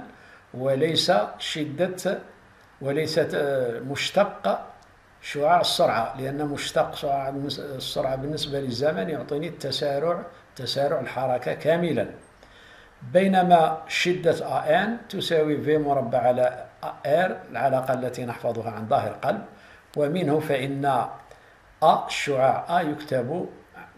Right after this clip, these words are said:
بهذه الطريقة، في تساوي، آه، أ تساوي في نقطة، معناها مشتق شدة في يو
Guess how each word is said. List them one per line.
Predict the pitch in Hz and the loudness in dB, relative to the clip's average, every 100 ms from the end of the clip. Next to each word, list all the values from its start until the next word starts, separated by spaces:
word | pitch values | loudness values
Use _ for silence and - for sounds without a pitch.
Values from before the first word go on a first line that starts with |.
| 151 | -8
بهذه | 143 131 131 | -2 -2 -2
الطريقة، | 127 127 127 110 - 147 139 110 | -4 0 0 0 0 2 2 0
في | 139 | -2
تساوي، | 131 127 113 127 127 123 - | -2 -2 0 0 0 -2 -6
آه، | 123 110 113 - 143 | -4 -4 -6 -2 0
أ | |
تساوي | 135 127 117 135 127 120 | 0 -2 -6 -6 -4 -6
في | 98 98 147 135 | -6 0 0 2
نقطة، | - - 98 | -4 -6 -8
معناها | 101 104 117 | -8 -8 -10
مشتق | 117 - 120 - - - - - - | -10 -10 -10 -8 -8 -8 -20 -20 -20
شدة | - - 151 151 151 | -8 -4 0 0 0
في | 127 113 123 120 - | -4 -4 -6 -6 -8
يو | 123 | -10